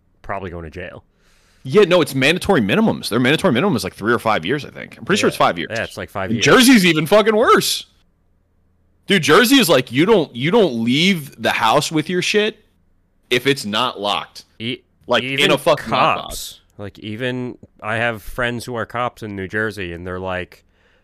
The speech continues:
Speaker 1: "Yeah, if I don't go right home after my shift and lock my shit, I can get in a lot of trouble."
Speaker 2: And,
Speaker 1: Like,
Speaker 2: and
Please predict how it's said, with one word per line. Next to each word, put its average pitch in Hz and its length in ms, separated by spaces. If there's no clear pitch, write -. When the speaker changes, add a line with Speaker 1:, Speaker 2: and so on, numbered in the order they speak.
Speaker 1:
"Yeah, 104 240
if 90 220
I 104 180
don't 123 480
go 104 220
right 101 360
home 107 280
after 101 300
my 98 140
shift 98 360
and 90 120
lock 92 300
my 98 200
shit, 98 440
I 98 160
can 101 200
get 101 180
in 87 100
a 87 120
lot 95 600
of 85 240
trouble." 101 500
Speaker 2:
And, - 80
Speaker 1:
Like, 104 140
Speaker 2:
and 123 160